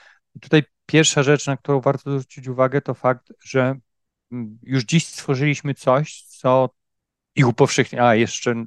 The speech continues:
upowszechniliśmy tak naprawdę na masową skalę, co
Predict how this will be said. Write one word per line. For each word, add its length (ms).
upowszechniliśmy 880
tak 160
naprawdę 380
na 80
masową 400
skalę, 520
co 340